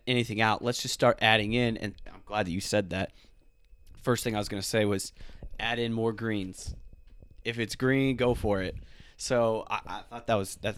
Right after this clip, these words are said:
that was really, that's, like, one of my first suggestions as well. You're getting fiber, you're getting lots of,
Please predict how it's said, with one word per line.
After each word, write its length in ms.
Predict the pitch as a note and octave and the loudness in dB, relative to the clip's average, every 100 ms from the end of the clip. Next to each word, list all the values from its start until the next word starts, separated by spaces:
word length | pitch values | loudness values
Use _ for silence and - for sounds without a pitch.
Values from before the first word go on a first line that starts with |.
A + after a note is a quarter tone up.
| - | -6
that 120 | - G#2 | 0 0
was 120 | G#2 | 2
really, 160 | A2 | 2
that's, 220 | - G#2 G#2+ | 2 -2 -6
like, 120 | - | -4
one 100 | G#2 | -4
of 60 | |
my 60 | F#2+ | -4
first 440 | - G#2 F#2 - - _ - | -2 0 0 -4 -14 _ -10
suggestions 680 | - G2 G2+ G2 G2+ F#2 | -8 0 2 2 -2 -6
as 120 | D#2+ - | -6 0
well. 340 | G2+ F#2 - - - - - - | 0 0 -4 -12 -20 -18 -18 -8
You're 100 | A2 | -2
getting 140 | A2 G2 | -2 -2
fiber, 640 | - A#2 A2 G#2 G#2 G#2+ | 4 8 8 6 6 4
you're 120 | G2+ | 2
getting 240 | G2 D2 G#2 | -2 -4 -2
lots 240 | G2 | -2
of, 80 | - | -4